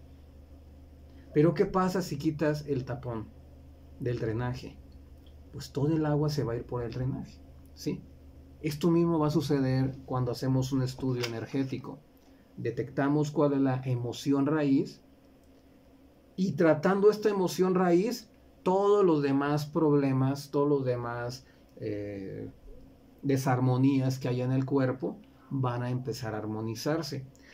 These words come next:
Pero cuando vemos el estudio, a veces la emoción raíz tiene que ver con varios órganos de tu cuerpo. Y entonces detectamos la emoción raíz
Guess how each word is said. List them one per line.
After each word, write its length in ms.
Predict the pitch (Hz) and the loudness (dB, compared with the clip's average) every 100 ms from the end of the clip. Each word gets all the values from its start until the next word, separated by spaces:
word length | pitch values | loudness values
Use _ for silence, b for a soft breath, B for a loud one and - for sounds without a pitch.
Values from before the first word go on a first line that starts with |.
| B | B
Pero 220 | 147 147 | 4 6
cuando 320 | 147 147 147 147 | 6 6 8 6
vemos 320 | 185 220 214 | 4 2 2
el 120 | 185 | 2
estudio, 580 | 160 139 180 185 202 220 | 2 4 4 6 4 4
a 80 | 135 | 2
veces 460 | 131 131 151 143 | 0 2 0 0
la 120 | 123 113 | -4 -2
emoción 420 | 113 110 151 165 | -2 0 2 2
raíz 460 | 165 156 180 185 B B - | 4 4 4 0 B B 0
tiene 240 | 143 151 | 4 4
que 160 | 151 139 | 4 4
ver 240 | 139 135 | 2 0
con 280 | 135 127 131 | 0 2 4
varios 420 | 127 131 131 131 | 4 2 0 0
órganos 680 | 147 147 131 123 113 - - - - - - - - | 0 0 -2 -4 -6 -12 -14 -14 -18 -20 -20 -18 -6
de 100 | 123 | -4
tu 140 | 127 | -2
cuerpo. 420 | 143 135 - 113 - - - - - - - - | 2 2 0 -6 -12 -18 -18 -20 -20 -20 -20 -8
Y 100 | 123 | -4
entonces 500 | 120 139 131 131 123 | 0 2 2 0 -2
detectamos 640 | 127 127 110 - 135 147 147 | -2 -2 -4 -2 2 4 4
la 80 | |
emoción 380 | 147 143 151 160 | 4 2 2 0
raíz 460 | 151 156 143 151 | 2 2 2 0